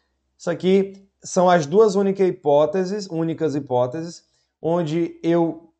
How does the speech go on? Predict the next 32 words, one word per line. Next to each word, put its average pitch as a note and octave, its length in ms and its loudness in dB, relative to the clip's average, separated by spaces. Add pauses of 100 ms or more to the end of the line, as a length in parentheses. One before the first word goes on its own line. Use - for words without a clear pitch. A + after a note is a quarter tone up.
tenho, A#3+ 580 2 (1080)
onde D3+ 280 0
eu E3+ 240 0
tenho G#3 540 4 (260)
uma E3+ 280 4
comunicação G#3 1080 6
de D3+ 120 0
um D#3+ 100 -2
fato, C#3 580 4 (280)
de B2+ 100 0
uma D#3+ 140 6
apuração C#3 800 2 (200)
na D3 380 0
esfera C#3 540 0
criminal, D#3 720 -2 (500)
trazendo F3+ 440 2
influência F3+ 480 0
pra E3+ 180 2
esfera E3+ 320 2
civil E3 380 2
ou E3 80 6
administrativa, E3 880 0 (260)
tá A2+ 100 2
bom? F#3 380 4 (320)
Lembra D3 260 4
aqui D3+ 160 0
desse D#3+ 220 2
exemplo C#3+ 340 4
que D#3 60 4
a D3+ 40 6
gente D3+ 200 0
trouxe. A2+ 420 0